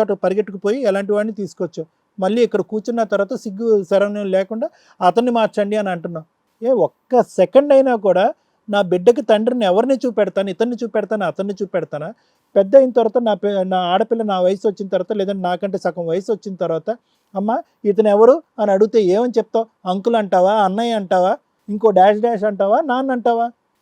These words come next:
అప్పుడు "నాన్న ఏడి?" అని అంటది. "నాన్న ప-, పలానా ఊర్లో ఉన్నాడమ్మ, ఈ కారణం చేత వదిలేశానని" అంటది. "చీ, తూ" అంటది మీ ఆడపిల్ల నిన్ను. మీ అమ్మ నిన్ను ఎంత కష్టపడి పెంచింది. ఒక రెండు సంవత్సరాలు తక్కువయ్యి ఒక ఏజ్ లిమిట్ లోపల నిన్ను పెళ్లి చేసింది. సరే, పరిస్థితుల వల్ల ఆవిడ తప్పు చేసింది.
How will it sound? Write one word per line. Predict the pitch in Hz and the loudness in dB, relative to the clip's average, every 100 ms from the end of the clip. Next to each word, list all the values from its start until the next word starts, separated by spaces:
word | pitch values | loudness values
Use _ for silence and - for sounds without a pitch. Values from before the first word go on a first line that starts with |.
| - | -6
అప్పుడు | 220 254 | -4 0
"నాన్న | 208 233 247 | 0 0 0
ఏడి?" | 240 247 | 2 2
అని | 233 | 0
అంటది. | 196 156 143 139 _ _ _ 208 | -2 -4 -6 -8 _ _ _ -6
"నాన్న | 214 254 | -2 -2
ప-, | 254 226 208 | 0 2 2
పలానా | 202 214 233 | 4 2 2
ఊర్లో | 220 226 254 240 | 0 -2 0 0
ఉన్నాడమ్మ, | 214 214 202 269 | 0 -2 -2 -2
ఈ | 240 | -6
కారణం | 208 196 214 233 233 | -2 -2 -2 -2 -4
చేత | 226 | -4
వదిలేశానని" | 196 185 202 220 233 196 | -2 -2 -2 -2 -4 -6
అంటది. | 170 165 151 - _ _ 269 | -6 -8 -10 -14 _ _ -8
"చీ, | 277 | -6
తూ" | 233 269 | -4 -2
అంటది | 277 196 180 | 0 -2 -4
మీ | 175 | -2
ఆడపిల్ల | 170 170 180 | -2 -2 -4
నిన్ను. | 165 147 156 _ _ _ _ _ 151 | -6 -10 -14 _ _ _ _ _ -8
మీ | 175 | -6
అమ్మ | 175 214 | -4 -2
నిన్ను | 262 233 | -2 -2
ఎంత | 196 233 | -2 -4
కష్టపడి | 254 - 240 247 | -4 -4 -2 -2
పెంచింది. | 220 208 202 156 151 254 - _ _ _ _ | -2 -2 -4 -4 -4 -4 -8 _ _ _ _
ఒక | 220 | 0
రెండు | 220 208 208 | 2 2 0
సంవత్సరాలు | 208 214 247 247 | 0 0 2 2
తక్కువయ్యి | - 180 233 214 214 370 _ _ | 2 0 2 2 2 -6 _ _
ఒక | 208 208 | -2 2
ఏజ్ | 196 196 220 | 4 6 4
లిమిట్ | 226 214 196 | 4 -4 -2
లోపల | 202 208 | -2 0
నిన్ను | 285 226 | -2 -4
పెళ్లి | - 196 208 | 0 -2 0
చేసింది. | 190 - 151 139 143 _ _ - | -2 -2 -8 -10 -12 _ _ -2
సరే, | 220 | 0
పరిస్థితుల | 208 202 214 240 226 | 2 0 -2 -8 -4
వల్ల | 196 226 | -2 -2
ఆవిడ | 226 | -2
తప్పు | 185 170 220 208 | -2 -4 -4 -4
చేసింది. | 185 - 151 147 | -4 -4 -10 -10